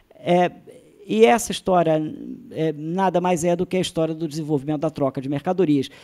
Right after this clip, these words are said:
Pois bem, o item três do capítulo um tem esse sentido. Ele é uma análise da gênese do dinheiro.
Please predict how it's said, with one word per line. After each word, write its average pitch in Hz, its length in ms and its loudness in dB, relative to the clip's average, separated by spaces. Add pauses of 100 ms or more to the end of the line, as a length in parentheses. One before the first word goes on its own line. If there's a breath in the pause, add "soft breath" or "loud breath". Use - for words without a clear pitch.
(200 loud breath)
Pois 240 160 4
bem, 180 120 -2
o 160 160 2
item 214 320 -2
três 214 400 -2
do 175 120 -4
capítulo 147 440 -6
um 185 140 -4
tem 196 420 -8
esse 185 280 -4
sentido. 131 500 -6
Ele 139 100 -2
é 165 60 -2
uma 175 140 -4
análise 156 360 -8
da 175 160 -6
gênese 139 540 -6
do 127 100 -10
dinheiro. 110 440 -10